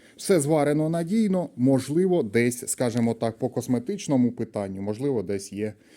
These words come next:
якісь, е, неточності. Але, е, <clears throat> буде служити сто відсотків.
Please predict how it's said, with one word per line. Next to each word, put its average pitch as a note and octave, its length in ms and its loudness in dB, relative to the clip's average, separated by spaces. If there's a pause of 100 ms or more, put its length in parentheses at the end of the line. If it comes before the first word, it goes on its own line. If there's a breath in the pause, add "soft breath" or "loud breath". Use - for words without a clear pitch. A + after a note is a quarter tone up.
(180 soft breath)
якісь, A#2+ 340 -4 (600)
е, G2+ 340 -6
неточності. G#2 920 -4 (480 soft breath)
Але, C#4 500 4
е, F3+ 300 2 (640 loud breath)
<clears throat> F#3+ 180 6 (840 loud breath)
буде D3+ 320 4
служити C3+ 480 0
сто - 200 -4
відсотків. A2 540 -4